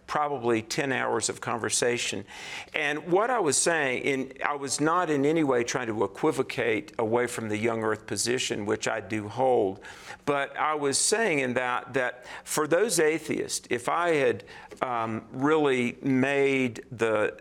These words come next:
age of the earth a contingency in understanding Jesus, I don't think they would have even listened to me. Now, I shared my position, but I tried to keep it about the deity of Christ and his resurrection. Now, about Ussher's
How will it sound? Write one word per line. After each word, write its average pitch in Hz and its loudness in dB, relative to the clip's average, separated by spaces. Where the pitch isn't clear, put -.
age 131 0
of 117 2
the 110 2
earth 117 0
a 117 -2
contingency 123 -2
in 117 -2
understanding 127 -2
Jesus, 120 0
I 143 0
don't 170 -6
think 185 -2
they 156 2
would 156 2
have 143 -2
even 139 0
listened 143 -2
to 110 -8
me. 95 -4
Now, 107 -2
I 113 -2
shared 170 0
my 147 -2
position, 123 -2
but 131 0
I 127 -2
tried 180 -2
to 147 0
keep 165 -4
it 139 2
about 123 -2
the 110 -2
deity 127 0
of - -4
Christ 120 -2
and 107 -8
his 110 -6
resurrection. 110 -2
Now, 135 2
about 156 0
Ussher's 131 -2